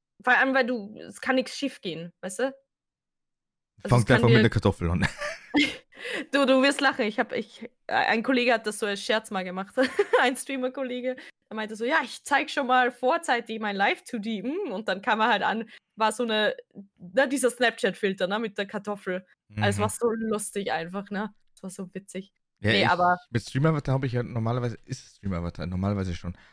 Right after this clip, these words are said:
Speaker 2: Oder verwechsel ich das jetzt gerade mit irgendwas? Na,
Speaker 1: Ja,
Speaker 2: Stream-Avatars
Speaker 1: Stream-
Speaker 2: ist tatsächlich das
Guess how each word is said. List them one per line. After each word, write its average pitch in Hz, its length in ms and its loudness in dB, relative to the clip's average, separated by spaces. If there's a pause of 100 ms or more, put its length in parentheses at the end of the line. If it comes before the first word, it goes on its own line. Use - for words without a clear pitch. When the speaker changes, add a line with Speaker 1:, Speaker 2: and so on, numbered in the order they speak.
(880)
Speaker 2:
Oder 113 260 2
verwechsel 104 420 0
ich 143 80 2
das 135 140 -2
jetzt - 180 -2
gerade 131 280 6
mit 123 180 2
irgendwas? 120 800 0
Na, 113 220 8
Speaker 1:
Ja, 113 40 8
Speaker 2:
Stream-Avatars 160 680 6
Speaker 1:
Stream- 302 100 -4
Speaker 2:
ist - 260 -6
tatsächlich 127 880 4
das - 260 0